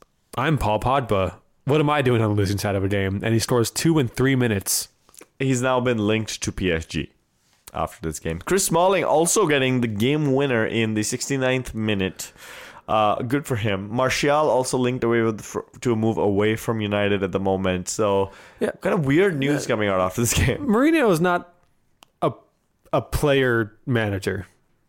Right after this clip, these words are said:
Speaker 1: He's not a manager for the players. He tends to throw his players under the bus. He's not a very, n-, not very good to any of his players. Just ask Luke Shaw and Paul Pogba. Um,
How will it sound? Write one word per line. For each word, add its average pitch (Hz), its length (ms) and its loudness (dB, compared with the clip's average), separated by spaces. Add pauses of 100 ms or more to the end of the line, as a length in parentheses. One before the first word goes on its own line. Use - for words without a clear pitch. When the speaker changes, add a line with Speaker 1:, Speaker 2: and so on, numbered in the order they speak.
(160)
Speaker 1:
He's 139 160 0
not 143 140 4
a 143 120 -4
manager 117 260 2
for 110 140 -2
the 104 60 0
players. 101 340 0
He 110 160 0
tends 104 320 -4
to 104 60 -12
throw 117 100 2
his 107 140 0
players 110 240 0
under 110 100 -2
the 104 80 0
bus. 117 320 0
He's 107 100 -2
not 107 140 -2
a 104 40 -2
very, 101 360 -2 (500)
n-, 131 280 0
not 139 160 -2
very 123 120 2
good 117 340 2 (400)
to 113 500 2
any 120 100 -2
of 113 60 0
his 110 100 0
players. 113 260 0 (160)
Just 117 200 0
ask 107 340 -4
Luke 113 240 0
Shaw 107 420 -2
and 101 160 -4
Paul 104 260 -2
Pogba. 104 500 -2 (560)
Um, 101 500 -2